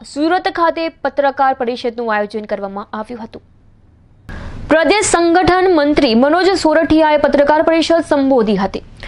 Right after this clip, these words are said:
અને ભાજપ સામે ગંભીર આક્ષેપો કર્યા હતા. સોરઠિયાએ જણાવ્યું કે સત્યાવીસ ઉમેદવારોએ પાલિકાની ચૂંટણીમાં ભવ્ય જીત મેળવ્યા બાદ ઉમેદવારોને ભાજપ દ્વારા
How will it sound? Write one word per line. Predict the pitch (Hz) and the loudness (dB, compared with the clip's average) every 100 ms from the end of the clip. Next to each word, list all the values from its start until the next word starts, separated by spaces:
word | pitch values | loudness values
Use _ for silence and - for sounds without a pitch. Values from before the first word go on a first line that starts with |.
| - - | -12 -2
અને | 254 277 | 2 2
ભાજપ | 247 285 285 381 | 2 0 0 0
સામે | - 349 339 | 0 2 2
ગંભીર | 247 220 254 262 370 | 2 2 2 2 2
આક્ષેપો | 330 - 320 302 262 | 0 0 -2 2 0
કર્યા | 269 294 302 | 2 0 2
હતા. | 214 208 - - - - - - - - - | 0 -4 -8 -14 -20 -20 -20 -20 -20 -18 -4
સોરઠિયાએ | 214 285 392 381 403 | 0 2 2 2 2
જણાવ્યું | 381 359 349 285 320 | 2 0 0 0 -2
કે | - 285 302 | -2 -2 0
સત્યાવીસ | - 277 294 277 294 | -2 -2 0 0 0
ઉમેદવારોએ | 277 262 220 233 247 240 | -2 0 0 2 2 2
પાલિકાની | 214 262 277 320 320 320 339 | 0 0 0 0 0 -2 -2
ચૂંટણીમાં | - 277 294 294 285 | -4 -6 -4 -2 -2
ભવ્ય | 233 240 247 | -2 -2 -2
જીત | 247 240 220 | -2 -4 -6
મેળવ્યા | 220 214 220 202 | -2 -2 0 -2
બાદ | 202 202 196 - | 0 -2 -2 -6
ઉમેદવારોને | 214 220 240 277 311 | -6 -2 0 0 0
ભાજપ | 302 262 254 262 | -2 -4 -4 -4
દ્વારા | 226 240 240 | -4 -2 -2